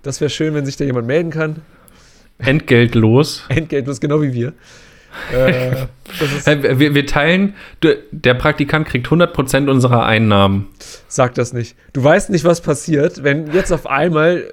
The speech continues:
Speaker 1: äh, uns Corona Times sponsort oder so. <laughs> Wer weiß.
Speaker 2: Naja, aber wir haben ja grad nur Ausgaben. Ach, das müssen wir anders formulieren.
Speaker 1: Ja.
Speaker 2: Ähm, der, der Praktikant bekommt hundert Prozent unserer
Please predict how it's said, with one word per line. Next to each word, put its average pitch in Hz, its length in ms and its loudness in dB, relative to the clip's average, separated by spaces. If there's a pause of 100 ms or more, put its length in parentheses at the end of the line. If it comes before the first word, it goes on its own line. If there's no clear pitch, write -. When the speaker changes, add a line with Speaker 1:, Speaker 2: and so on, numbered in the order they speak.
Speaker 1:
äh, 139 340 -6
uns 151 160 -10
Corona 151 440 0
Times 123 360 0
sponsort 127 500 0
oder 123 200 0
so. 120 180 -4 (300)
<laughs> - 260 -20
Wer - 180 -12 (120)
weiß. - 400 -8 (1120)
Speaker 2:
Naja, 113 300 2
aber 117 180 2
wir 117 100 4
haben 135 100 2
ja 127 60 2
grad 113 220 0
nur 113 160 4
Ausgaben. 101 840 2
Ach, - 100 -4
das 123 200 0
müssen 120 180 2
wir 117 60 2
anders 117 200 0
formulieren. 107 680 2 (300)
Speaker 1:
Ja. 113 360 -6
Speaker 2:
Ähm, 113 560 -2
der, 117 160 2
der 117 140 2
Praktikant 127 680 -4 (280)
bekommt 120 460 0
hundert 135 300 2
Prozent 127 680 -2
unserer 117 1080 2